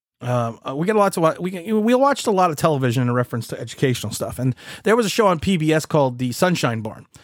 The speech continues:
And Sunshine Barn, they, you know, they had all these activities, they had different hosts, they had all these T V shows. And I remember, like, you know, you had, um, uh, you had Jungle Junction,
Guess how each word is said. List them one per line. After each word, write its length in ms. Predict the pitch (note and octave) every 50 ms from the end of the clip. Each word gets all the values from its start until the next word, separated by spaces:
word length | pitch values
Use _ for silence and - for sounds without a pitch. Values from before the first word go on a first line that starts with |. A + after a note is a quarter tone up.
| _ _ _ _ _
And 100 | - F3+
Sunshine 420 | D#3+ - C#4 D4 A3+ C4 C4 A#3+ G#3
Barn, 280 | F#3+ G#3+ A3 G#3+ G#3
they, 160 | G3+ F#3 E3+ E3
you 60 | F3+
know, 120 | F3 E3
they 100 | D#3 D3
had 120 | D3 D#3+ E3+
all 140 | E3+ E3+
these 140 | D#3 C#3 B2+
activities, 500 | A#2+ - - - C4 C#4 C4 C4 B3+ A3+
they 60 | F3+
had 120 | C3+ B2 A#2+
different 280 | B2+ A#2+ - - -
hosts, 280 | - - D4 C#4 A3 -
they 100 | - D#3+
had 120 | C#3 C3+
all 100 | B2 A2+
these 180 | A2 G2+ G2 -
T 160 | - - G3 F#3+
V 120 | A3 A#3
shows. 420 | G#3+ - A#3+ A3+ A3+ A#3 G#3+ - - - - - _ _
And 140 | - C#3+ D#3+
I 60 | G3+
remember, 360 | B3 A#3+ A3 B3 C4 B3 A3+ G#3
like, 240 | F#3+ E3+ D3+ C#3+ -
you 120 | D#3+ D#3
know, 100 | D3+ D3+
you 300 | C#3+ C#3+ C#3 C#3+ D3+ D3+
had, 320 | D3 D3 C#3+ C#3 C3+ C3 C3+
um, 600 | B2+ B2+ B2 B2 A#2+ A#2 A2+ A2+ G#2+ G2+ A#2 - _ _ _ _ - - _ _ _ _ _ _
uh, 400 | - B2+ - - B2+ A#2 - - -
you 160 | - D3+ E3+
had 100 | G3+ F3
Jungle 300 | B2 D3+ F#3 G3 F#3 F#3
Junction, 560 | D#3 D3 F3 F#3 F#3 - - G#3 G#3 F#3+ -